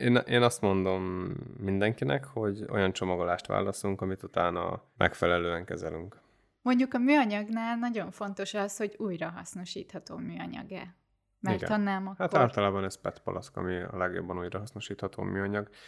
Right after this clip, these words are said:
Speaker 1: De én inkább arra gondoltam, hogyha valaki tudja magáról azt, hogy a, például az alumínium dobozokat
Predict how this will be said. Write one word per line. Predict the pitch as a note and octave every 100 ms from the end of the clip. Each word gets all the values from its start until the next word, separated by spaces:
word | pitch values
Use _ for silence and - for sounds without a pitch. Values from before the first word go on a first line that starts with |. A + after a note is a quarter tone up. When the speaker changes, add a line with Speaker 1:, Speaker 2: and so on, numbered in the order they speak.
| - - _ -
Speaker 1:
De | A#2
én | A#2+
inkább | B2+ C3 B2+
arra | G#2 F#2
gondoltam, | F#2 F#2+ F#2 G2
hogyha | F#2+ F#2+
valaki | G2 F#2 F#2
tudja | - F#2+ F#2
magáról | F2+ F2 F2 F2+ F2+
azt, | F#2
hogy | - F#2
a, | F#2 - _ _ _ _ _
például | - F#2 F#2
az | F#2+
alumínium | F#2+ F#2 F2+ F2+ F2+
dobozokat | F2 F#2+ F#2+ - F#2 -